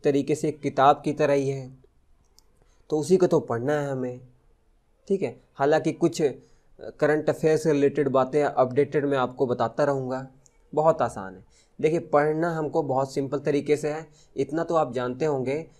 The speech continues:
कि संविधान सभा ने हमारा संविधान बनाया है, और संविधान सभा ने क्या संविधान बनाया है हमारा, वही मुख्य रूप से तो आपको पढ़ना है। ठीक है, तो लेकिन एग्जाम की दृष्टि से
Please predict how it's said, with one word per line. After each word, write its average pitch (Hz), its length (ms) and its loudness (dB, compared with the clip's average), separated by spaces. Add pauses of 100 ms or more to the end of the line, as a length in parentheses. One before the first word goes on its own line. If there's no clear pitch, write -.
(160)
कि 143 60 -10
संविधान 143 560 0
सभा 156 380 -2
ने 147 260 -4 (260)
हमारा 139 340 2
संविधान 131 640 -4
बनाया 101 340 -6
है, 92 220 -14 (600)
और - 60 -10
संविधान 151 480 -2
सभा 151 320 -2
ने 160 140 -2
क्या 151 340 2
संविधान 143 540 -6
बनाया 131 360 -4
है 135 160 -8
हमारा, 120 360 -6 (300)
वही 156 220 2
मुख्य 160 320 -2
रूप 151 160 -4
से - 140 -10
तो 147 100 -2
आपको 135 260 -2
पढ़ना 123 360 -8
है। 143 400 -2 (680)
ठीक 147 160 -2
है, 175 260 -4 (880)
तो 139 60 -2
लेकिन 170 460 0 (460)
एग्जाम 156 400 0
की 180 180 -2
दृष्टि 139 440 -6
से 147 340 0